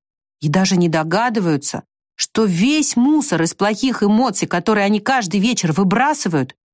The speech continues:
к ним возвращается. Добравшись до кочки, Вика хотела поскорее бросить гнедузу на землю, но вдруг заметила, что противное мертвенно-бледное мерцание погасло, а в глубине желеобразного туловища трепещет едва заметный огонек.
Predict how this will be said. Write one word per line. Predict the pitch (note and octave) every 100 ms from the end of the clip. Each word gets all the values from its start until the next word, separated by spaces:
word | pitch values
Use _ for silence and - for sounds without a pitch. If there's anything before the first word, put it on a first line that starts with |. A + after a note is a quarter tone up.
| _ _
к | -
ним | D#3+ D#3+
возвращается. | C3+ C#3 - D#3 - - D#3+ B2+ B2 - - _ _ _ _ _ _ _ _ _ _ _ _ _
Добравшись | G#3+ B3 D#4 - A3
до | G3+
кочки, | G3+ C4 - G3
Вика | G#3+ G#3
хотела | F#3+ G#3 G#3 G3+
поскорее | G3+ - G3 G#3+ G3
бросить | A3 G#3+ B2+ D3+
гнедузу | D#3 E3+ E3 D#3
на | D#3+ E3
землю, | F#3 A3+ D#3+ - _ _ -
но | G#3
вдруг | G3+ C#4
заметила, | B3+ B3 D#4+ D#4+ F3+
что | - F3+
противное | G3 G3 C#4+ A3+ F3
мертвенно-бледное | D#3 G#3+ G#3+ F#3 F3+ E3+ A3 F#3 F3
мерцание | F3 - C#4 C#4 G3+
погасло, | G3+ G#3+ B3+ G3 - A#2+ B2 _ _ _ -
а |
в | E3
глубине | E3 G3 G3 B3 A#3+
желеобразного | F#3 F3 F3 F#3+ G#3 F3+ D#3
туловища | D3+ B3 C#4 D#3 C#3+ - - _ _ _
трепещет | - F#3 B3+ C#4+ - -
едва | G3 F3+ F#3+
заметный | G#3 G3 F3 F3 F#3+ F#3
огонек. | E3+ D#3+ E3 C3 A2+ -